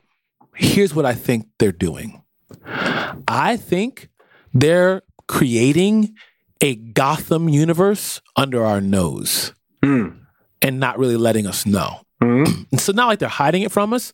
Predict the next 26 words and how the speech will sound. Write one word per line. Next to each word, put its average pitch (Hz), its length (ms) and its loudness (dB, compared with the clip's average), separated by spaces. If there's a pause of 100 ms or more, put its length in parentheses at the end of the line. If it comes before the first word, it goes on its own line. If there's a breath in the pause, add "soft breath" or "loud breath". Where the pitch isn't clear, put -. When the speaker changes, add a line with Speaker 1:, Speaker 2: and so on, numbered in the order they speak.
(920 soft breath)
Speaker 1:
because 190 280 0
the - 80 0
big 202 300 0
push 294 240 2
that 151 160 2
we're 147 100 4
hearing 202 420 0
is 131 260 2 (560 loud breath)
D 185 200 2
C, 175 340 0
D 196 200 2
C, 175 260 0
Justice 180 460 -2
League, 95 160 -6
Justice 185 360 0
League, 107 200 -6
Justice 175 380 0
League. 113 280 -4 (400 loud breath)
But 180 140 2
what 202 120 0
I 254 120 2
really 190 320 2
think 302 240 0
they're 330 100 2
gonna 330 240 0
do 370 380 2